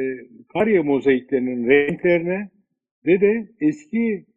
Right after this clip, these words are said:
İstanbul'un ahşap evlerinin renkleriyle ilgili konuşmaya başladık. Yani ilk konuşmamızı İstanbul'un renkli ahşap evleriyle ilgili, o soluk haki, işte, e,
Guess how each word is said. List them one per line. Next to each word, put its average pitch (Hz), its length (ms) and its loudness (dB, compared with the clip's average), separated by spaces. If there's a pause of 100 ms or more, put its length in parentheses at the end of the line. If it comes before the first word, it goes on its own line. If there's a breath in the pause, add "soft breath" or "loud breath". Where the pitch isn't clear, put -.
(220)
İstanbul'un 170 680 0
ahşap 220 340 0
evlerinin 156 480 4
renkleriyle 165 560 2
ilgili 113 300 0
konuşmaya 101 500 -6
başladık. 92 420 -12 (560 loud breath)
Yani 190 420 2 (340)
ilk 240 220 0
konuşmamızı 120 800 -2 (320)
İstanbul'un 185 680 2
renkli 160 320 0
ahşap 147 420 0
evleriyle 127 540 2
ilgili, 101 260 -4
o 113 140 -2
soluk 131 440 -4
haki, 120 460 2 (600)
işte, - 280 -2 (440)
e, 135 80 -8